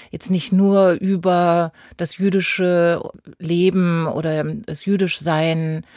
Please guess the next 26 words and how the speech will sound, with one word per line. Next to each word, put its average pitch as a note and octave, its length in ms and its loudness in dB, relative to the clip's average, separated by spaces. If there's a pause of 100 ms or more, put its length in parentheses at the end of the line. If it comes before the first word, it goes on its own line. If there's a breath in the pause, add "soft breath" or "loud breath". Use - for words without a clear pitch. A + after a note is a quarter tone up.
(420 loud breath)
zu F3+ 140 -10
sprechen, B3 520 2
sondern F3+ 360 -2
auch F#3+ 640 -2
mit F#3+ 520 -2 (280 loud breath)
jüdischen F3 880 -2
Menschen E3 760 -4 (300)
im F3 760 -2 (340)
Gespräch D#3 540 -4
zu D#3+ 160 -10
bleiben. D#3+ 460 -4 (440 loud breath)
Und E3+ 300 -4 (320)
darauf E3+ 300 -2
sind F3+ 180 -2
wir D#3+ 60 0
irgendwie D#3 240 -4 (100)
besonders E3 380 -4
stolz G#3 320 4
oder F3+ 160 0
darüber D#3+ 320 0
sind D3+ 140 -4
wir D#3+ 80 -6
besonders D3 440 -4
glücklich E3 440 -10
vor - 140 -12
allem. D3 280 -10